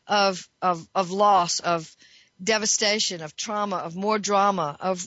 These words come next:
you know, all of that. It was just in there like a big ball. And it just sat there and sat there and sat there until it was given a voice. And what happened was some external evo-, events came up that allowed that person to go, "Oh, okay, there's the fear.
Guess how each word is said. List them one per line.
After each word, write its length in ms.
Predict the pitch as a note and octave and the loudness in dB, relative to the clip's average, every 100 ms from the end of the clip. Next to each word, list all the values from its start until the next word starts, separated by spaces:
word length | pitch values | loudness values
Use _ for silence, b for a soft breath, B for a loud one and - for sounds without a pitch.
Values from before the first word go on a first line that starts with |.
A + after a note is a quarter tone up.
| - | -8
you 160 | G#3+ | -4
know, 160 | F#3+ D#3 | -2 0
all 240 | G3 C#4 C4 | 2 2 2
of 60 | |
that. 260 | F3 C3 A2 | 0 -2 -6
It 40 | - | -6
was 140 | G3 | -2
just 260 | G#3+ - - | 0 -2 0
in 200 | B3 A#3 | 0 0
there 320 | E3+ D3 D3+ | 0 -2 -4
like 160 | F3 F3 | -6 -6
a 60 | |
big 300 | E3 F#3+ E3 | -6 -8 -4
ball. 520 | F#3 F#3 F#3+ C#3 B2+ - B B B B | 2 4 4 0 -4 -12 B B B B
And 180 | F3 F#3+ | -4 -4
it 80 | - | -2
just 220 | A3 A3+ | -2 0
sat 320 | - B3+ F4 - | 0 0 -2 -6
there 240 | D#3+ D#3+ | -6 -6
and 100 | F3 | -4
sat 280 | - A#3 A#3 | -2 -2 -4
there 120 | G3+ | -8
and 120 | F#3 | -4
sat 280 | - A#3+ C4 | -2 -4 -4
there 200 | G3 E3+ | -8 -8
until 420 | F3 - B3+ B3+ | -6 -6 -4 -2
it 100 | B3 | -4
was 140 | A3 G3 | -6 -8
given 240 | G#3 G3 | -8 -8
a 60 | F#3+ | -8
voice. 560 | G#3 D4 F#3+ - - _ B B B B - | -8 -6 -2 -2 -2 _ B B B B -4
And 320 | A3+ A#3+ A3+ | 0 0 0
what 120 | A3+ | -2
happened 400 | A#3 C#4 F#4+ G#3+ | 0 -4 -4 -6
was 160 | G#3 A3 | -4 -4
some 140 | A3 | -4
external 440 | G3+ - - G#3+ G#3 | -4 -4 -4 -6 -6
evo-, 340 | G3+ B3 A3+ - | -6 -4 -6 -6
events 400 | F#3+ G#3+ C4 - | -4 -2 0 -2
came 320 | - A#3 A3 | -2 -4 -2
up 340 | B3+ A#3 A3 - _ b b b F#3+ | 0 0 -2 -8 _ b b b -2
that 200 | G#3 G3 | 0 2
allowed 560 | F#3+ F#3+ G3 G3 F#3+ | 2 4 4 4 2
that 240 | F#3+ F#3 - | -2 -2 -2
person 360 | A3 A3 G3+ | -4 -4 -4
to 80 | F#3+ | -4
go, 220 | F#3+ F3+ - | 0 0 2
"Oh, 360 | A3+ C#4 A3+ | 0 2 0
okay, 280 | G#3+ A3+ F#3 | -2 -2 -4
there's 420 | E3+ F#3+ C4 D#4+ | 0 2 2 0
the 120 | - G3 | -6 -8
fear. 540 | - E3+ D3+ A3 C4+ | -4 -4 -2 -4 -6